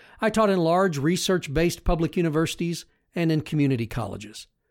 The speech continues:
I taught small classes and large classes. I taught face-to-face and online.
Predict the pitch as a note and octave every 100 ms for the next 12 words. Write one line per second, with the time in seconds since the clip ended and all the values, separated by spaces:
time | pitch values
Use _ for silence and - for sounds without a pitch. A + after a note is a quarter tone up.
0 | _ - C#3 - C#3+ - F3 F#3 A3+ A3+
1 | A#3 G#3+ - A#3 G#3 - G#3 F#3+ C3+ G#2+
2 | - A#2 G#2 - - - _ _ _ _
3 | - C#3+ C3+ C#3+ C#3+ - D3+ D3 - D#3+
4 | D3+ B2+ B2 - - _ _ - D3+ C#3
5 | C3 B2 A#2+ A#2 G2+ G2